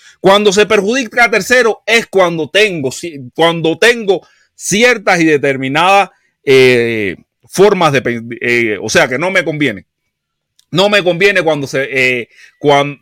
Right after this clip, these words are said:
eh, cuando, eh, se perjudica a terceras personas. Pero sí es a-,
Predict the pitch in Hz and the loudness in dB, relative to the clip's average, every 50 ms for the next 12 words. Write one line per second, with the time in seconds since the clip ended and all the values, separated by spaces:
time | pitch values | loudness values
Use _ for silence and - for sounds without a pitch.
0 | 151 156 139 135 131 127 113 - 131 123 123 123 120 120 117 113 110 101 - _ | -8 -4 0 0 2 0 0 2 0 0 2 2 0 0 0 0 -2 -2 -6 _
1 | _ - _ _ _ _ - 127 127 123 127 127 120 - 131 123 117 131 151 165 | _ -20 _ _ _ _ -2 -2 0 0 0 -2 0 0 -2 -2 0 0 -2 0
2 | 160 156 135 135 117 127 147 139 131 - - 110 - 117 107 101 - - - _ | 0 0 0 0 -2 -2 -2 -2 -2 -4 -6 -8 -6 -8 -8 -10 -12 -18 -20 _
3 | _ _ _ 147 147 156 147 143 - 240 254 254 233 226 220 208 185 | _ _ _ 4 4 4 4 4 4 4 4 4 4 4 2 2 0